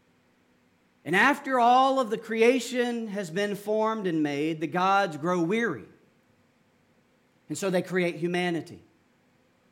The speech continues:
out of the violence and the blood. And they create humanity to serve them as slaves,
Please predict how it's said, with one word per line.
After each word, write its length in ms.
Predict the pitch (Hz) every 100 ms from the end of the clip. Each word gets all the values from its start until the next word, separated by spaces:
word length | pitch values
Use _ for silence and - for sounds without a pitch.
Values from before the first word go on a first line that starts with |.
| _ _ _ _
out 160 | 180 185
of 100 | 175
the 80 | 151
violence 480 | 165 175 180 170
and 100 | 160
the 40 | 160
blood. 460 | 151 156 139 117 110 - _ _ _ _ _ _ _ _ _ _ _ _ _ _
And 100 | 175
they 100 | 208
create 320 | 214 226 226
humanity 840 | 180 214 226 254 233 170 135 135 - _ _
to 140 | - 190
serve 480 | - 226 226 185
them 220 | 165 196 185
as 100 | 170
slaves, 880 | - 151 127 95 92 - - -